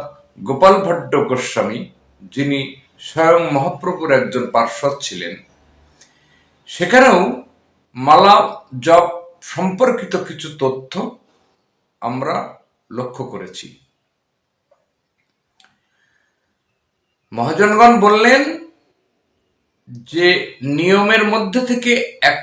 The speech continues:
মালা করলে যে ফল দেয়, বেনিয়মের মধ্যে থেকে সহস্র মালাতেও সেই ফল প্রদান করে না। শাস্ত্রকরগণ পূর্বে যাদের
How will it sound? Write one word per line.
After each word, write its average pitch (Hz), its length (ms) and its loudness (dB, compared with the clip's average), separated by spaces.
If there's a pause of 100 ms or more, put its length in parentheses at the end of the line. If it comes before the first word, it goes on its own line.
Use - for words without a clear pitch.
(100)
মালা 202 240 4 (100)
করলে 220 260 -2 (120)
যে 214 80 -2 (120)
ফল 208 160 0 (120)
দেয়, 247 200 4 (800)
বেনিয়মের 202 680 0
মধ্যে 214 300 -4 (100)
থেকে 233 220 -4 (200)
সহস্র 175 400 -6 (140)
মালাতেও 165 400 -2 (120)
সেই 151 180 -6 (100)
ফল 131 140 0 (120)
প্রদান 110 300 -6 (140)
করে 78 260 -6
না। - 60 -18 (2750)
শাস্ত্রকরগণ 156 1000 2 (1040)
পূর্বে 185 380 2
যাদের 170 260 2